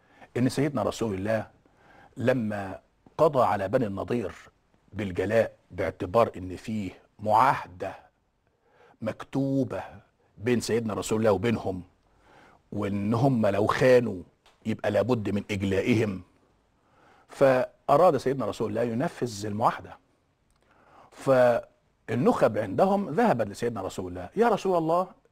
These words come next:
أنت أمرت بإجلائنا وده حقك، بس إحنا بنطلب منك إنك تتركنا فترة، لأن لينا فلوس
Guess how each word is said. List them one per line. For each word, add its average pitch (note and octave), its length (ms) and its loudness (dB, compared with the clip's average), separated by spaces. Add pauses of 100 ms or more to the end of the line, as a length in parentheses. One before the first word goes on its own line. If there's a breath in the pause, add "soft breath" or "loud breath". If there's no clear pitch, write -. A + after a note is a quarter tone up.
(180)
أنت B2+ 260 -4
أمرت G#2+ 960 -4 (300)
بإجلائنا A2 640 0 (280)
وده F3+ 160 4
حقك، - 500 -6 (920 soft breath)
بس D#3 200 -2
إحنا E3+ 240 2
بنطلب C3+ 420 0
منك B2+ 380 -2 (760 soft breath)
إنك C3+ 280 0 (120)
تتركنا A2+ 720 0
فترة، C3+ 460 0 (320)
لأن A2+ 340 -4
لينا D3+ 260 0
فلوس - 680 -6